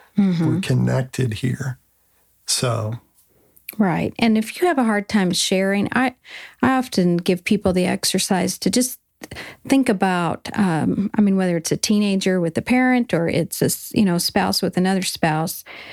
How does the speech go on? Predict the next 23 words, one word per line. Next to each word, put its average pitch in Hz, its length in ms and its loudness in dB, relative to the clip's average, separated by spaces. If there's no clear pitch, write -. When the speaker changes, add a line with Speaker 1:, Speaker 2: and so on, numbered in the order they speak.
Speaker 1:
um, 160 240 2
think 269 340 2
about, 202 520 0
you 202 120 2
know, 175 120 2
one 208 260 2
or 247 100 2
two 220 240 0
things 180 640 0
that 180 160 2
are 175 80 2
going 180 320 0
on 170 240 0
in 208 320 2
you 196 400 0
that 131 200 -2
you've 196 180 0
thought 170 300 0
a 214 60 0
lot 214 220 0
about, 214 580 0
or 180 140 0
you're, 170 360 0